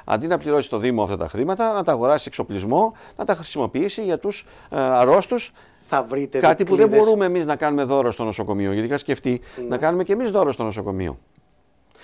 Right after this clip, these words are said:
Speaker 1: Αλλά οι περιορισμοί που υπάρχουν δεν μου το επέτρεψαν μέχρι τώρα.
Speaker 2: Θα βρείτε
Speaker 1: Είπα,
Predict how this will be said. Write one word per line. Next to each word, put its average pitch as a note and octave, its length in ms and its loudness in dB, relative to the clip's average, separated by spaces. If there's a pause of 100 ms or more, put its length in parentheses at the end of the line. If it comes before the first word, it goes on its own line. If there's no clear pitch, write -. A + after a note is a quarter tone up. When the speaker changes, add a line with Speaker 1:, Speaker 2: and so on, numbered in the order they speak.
Speaker 1:
Αλλά A#2+ 200 2
οι B2+ 60 2
περιορισμοί A#2+ 480 0
που F#3 100 0
υπάρχουν E3 360 0
δεν G3 100 0
μου G3 60 -6
το G3+ 80 0
επέτρεψαν F3+ 480 -2
μέχρι G#2 180 -4
τώρα. - 180 -2
Speaker 2:
Θα B2 60 0
βρείτε C3 420 -4
Speaker 1:
Είπα, C3 40 2